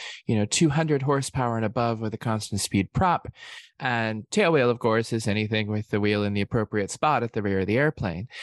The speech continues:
So the, uh, airplane that I did them in was the same one, which is unusual to get that combination of endorsements. But,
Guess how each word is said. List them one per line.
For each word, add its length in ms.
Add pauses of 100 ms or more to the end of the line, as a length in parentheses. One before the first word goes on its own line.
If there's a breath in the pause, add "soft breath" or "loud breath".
(280 loud breath)
So 540
the, 800 (180)
uh, 220
airplane 460
that 80
I 120
did 540
them 460
in 400
was 180
the 100
same 240
one, 260
which 180
is 120
unusual 680
to 120
get 200
that 160
combination 640
of 120
endorsements. 800
But, 320